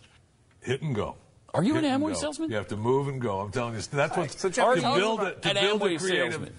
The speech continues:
Speaker 1: to build a, to be a, build a team
Speaker 2: <laughs> Yes.
Speaker 1: and make money.
Speaker 2: Build a downline.
Speaker 1: You have to be able to say, "Hey, this is what I've got." You
Speaker 2: Mm-hmm.
Speaker 1: can, you can buy in, you can work hard,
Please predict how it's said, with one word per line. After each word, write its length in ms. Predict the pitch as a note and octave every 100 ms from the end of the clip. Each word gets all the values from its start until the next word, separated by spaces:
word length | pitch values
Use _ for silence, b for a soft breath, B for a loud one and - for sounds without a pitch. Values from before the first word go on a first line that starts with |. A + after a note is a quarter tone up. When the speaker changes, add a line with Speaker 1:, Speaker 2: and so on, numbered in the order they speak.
| -
Speaker 1:
to 80 | C3
build 300 | C#3+ D#3+ F3
a, 140 | D#3 B B -
to 80 |
be 240 | F2 F2 G#2
a, 60 | A#2
build 480 | G#2+ G2+ C3+ E3+
a 60 | F3
team 480 | - G3 A2+ G#2 A#2 -
Speaker 2:
<laughs> 100 | -
Yes. 220 | D4+ - -
Speaker 1:
and 160 | A2+
make 240 | A2 B2+ D3+
money. 160 | E3
Speaker 2:
Build 180 | F3+ F3
a 40 | G3+
downline. 540 | F#3 F3+ E3+ D3 B2+
Speaker 1:
You 60 | D3
have 260 | D#3+ E3+
to 80 | A#3
be 180 | F#3+ G3
able 320 | D#3 C#3+ C#3 A#2+
to 280 | C#3+ C3 B2
say, 520 | A#2 - B2+ A2 G2+ - - -
"Hey, 340 | B2 G2 - - - -
this 180 | B2 B2
is 80 | C#3+
what 160 | C3+ C3+
I've 140 | B2
got." 340 | A#2 A2+ A2 -
You 120 | B2
Speaker 2:
Mm-hmm. 80 | A#2
Speaker 1:
can, 100 | B2+
you 60 | E3
can 120 | F#2
buy 240 | F2+ G#2 G#2+
in, 260 | C3+ C#3
you 60 | A#2+
can 140 | G2 G#2
work 180 | A#2+ A#2+
hard, 300 | A#2 A#2